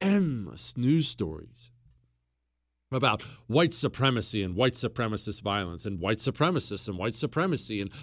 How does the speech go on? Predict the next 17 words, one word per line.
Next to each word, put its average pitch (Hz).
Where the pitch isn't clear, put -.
the 123
rise 110
of 98
white 120
supremacy 110
and 104
the 131
rise 165
of 160
hate. 151
And 143
okay, 180
that's, 180
that's, 151
uh, 139
obviously 147
c-, -